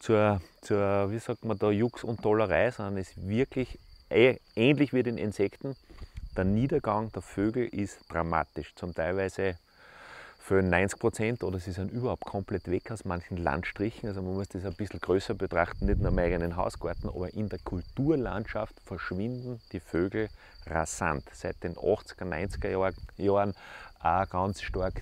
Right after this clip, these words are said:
die, äh, Rotschwänzchen. Das liegt vielleicht nicht nur jetzt an unserem Lebensraum da, weil die fliegen ja oben Afrika, südliche Sahara <laughs> irgendwo. Kann natürlich da auch ein Problem sein,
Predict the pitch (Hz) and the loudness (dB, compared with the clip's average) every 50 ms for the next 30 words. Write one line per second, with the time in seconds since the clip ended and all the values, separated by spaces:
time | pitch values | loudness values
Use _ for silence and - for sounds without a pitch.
0 | - - 98 95 95 92 90 90 82 - - - - - - - - - - - | -6 -4 -2 -2 0 0 -2 -4 -4 -8 -16 -20 -16 -16 -14 -14 -14 -16 -12 -8
1 | 90 87 87 87 87 85 85 80 80 82 82 - - 82 82 92 107 - - - | -6 -4 -4 -2 -2 -2 -2 -2 -2 -2 -2 -4 -4 -2 -2 -2 -2 -2 -2 0
2 | 107 104 104 - - - 113 104 95 92 82 85 107 98 - - - 101 98 98 | 0 0 0 -2 -2 -2 -2 -2 -2 -4 -2 -2 -4 -4 -2 -4 0 0 0 0
3 | 92 - - 95 107 117 104 - 107 101 104 110 123 135 131 120 107 - - - | -2 -2 -2 2 2 2 2 0 0 0 2 4 4 4 4 4 0 -2 -4 -8
4 | - 95 104 - 107 113 123 120 - 135 123 120 120 117 117 117 117 110 - - | -6 -6 -4 -2 0 -2 0 0 0 0 2 2 0 0 0 -4 -4 -6 -10 -10
5 | - 95 92 98 104 110 110 - - 101 104 104 107 117 117 107 98 90 92 92 | -6 0 2 2 2 2 -2 -6 -6 -4 -4 -2 -2 -2 -2 -2 -2 -2 -4 -4
6 | - - 98 98 101 101 101 98 95 90 85 78 98 98 107 107 101 92 - - | -6 -4 -4 -4 -2 -2 -2 -2 -2 -2 0 2 2 4 4 2 0 -2 -6 -8
7 | - - 98 - - - 113 - - 113 113 110 - - - - - - - - | -4 -4 -4 -2 -4 -6 -8 -4 -2 -2 -2 -2 -4 -10 -20 -20 -20 -20 -20 -20
8 | - - 92 90 - 101 92 95 98 92 - - 90 - - - - 151 151 147 | -12 -10 -10 -6 -6 -6 -4 -4 -6 -2 -2 -2 2 4 4 4 4 2 2 4
9 | 127 107 113 127 120 - 113 113 123 123 - - - - - - - - - - | 4 4 2 2 -2 -2 0 2 2 2 0 -4 -12 -14 -14 -14 -16 -16 -10 -4
10 | - 85 95 98 - - 98 95 95 - - - 78 87 - 57 69 76 90 - | -2 0 0 0 0 0 0 0 0 0 0 0 2 2 2 2 0 0 0 0
11 | 113 110 104 - - 110 - 87 95 101 107 107 - - 110 110 | -2 -2 -2 2 0 0 2 2 0 0 0 -2 -2 -2 -2 -2